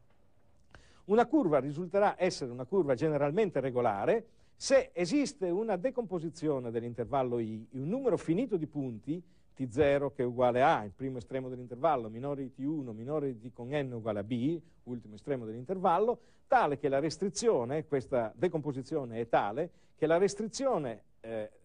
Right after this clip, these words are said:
ad ogni sottointervallo della nostra curva, cioè a ogni sottointervallo da T K meno uno a T K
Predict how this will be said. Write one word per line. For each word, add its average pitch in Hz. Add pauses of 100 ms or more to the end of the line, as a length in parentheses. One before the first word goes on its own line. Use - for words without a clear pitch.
ad 117
ogni 247
sottointervallo 139
della 151
nostra 127
curva, 147 (640)
cioè 143
a 120
ogni 190
sottointervallo 151
da 120
T -
K 180
meno 156
uno 160
a 110
T 110
K -